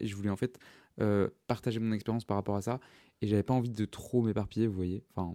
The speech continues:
vous voyez pas, mais <laughs> voilà. Donc, en gros, on va parler des troubles digestifs pendant et après la guérison. Je pense que c'est un sujet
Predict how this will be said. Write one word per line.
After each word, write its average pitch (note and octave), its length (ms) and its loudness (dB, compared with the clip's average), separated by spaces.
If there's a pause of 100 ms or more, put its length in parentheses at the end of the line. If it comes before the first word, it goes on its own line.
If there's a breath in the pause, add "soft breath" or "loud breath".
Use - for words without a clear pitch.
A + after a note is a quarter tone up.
vous F2+ 100 -8
voyez F#2 200 0
pas, G#2 140 4
mais F#2 280 2 (160)
<laughs> A2 160 -4
voilà. G#2 360 0 (540 loud breath)
Donc, A#2+ 400 -2
en A#2 140 0
gros, A#2 420 0 (380 soft breath)
on A#2 60 -2
va B2 100 4
parler A#2+ 260 4
des A2 260 0
troubles A#2+ 440 0
digestifs G2+ 580 -2 (380 loud breath)
pendant A#2+ 460 6 (180)
et G#2+ 140 6
après A2+ 420 4
la A2 140 4
guérison. G2 380 0 (100)
Je - 80 -20
pense B2+ 180 -4
que A#2+ 100 -6
c'est G#2 120 -8
un G2+ 80 -4
sujet A2 420 -6